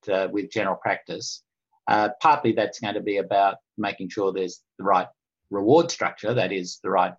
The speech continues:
fees. As I said, it's a market relationship we're talking about here.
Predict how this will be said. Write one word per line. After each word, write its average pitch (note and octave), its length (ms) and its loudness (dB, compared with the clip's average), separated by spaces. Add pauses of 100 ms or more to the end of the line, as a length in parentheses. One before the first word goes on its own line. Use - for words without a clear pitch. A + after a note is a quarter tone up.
fees. G#2+ 600 -4 (140)
As F#2+ 160 -4
I F#2 60 -6
said, F#2 240 -4
it's F2+ 160 -14
a F2 40 -12
market G2+ 340 0
relationship F#2 640 -6
we're F2+ 80 -8
talking F2+ 260 -6
about F2 280 -10
here. G2 220 -8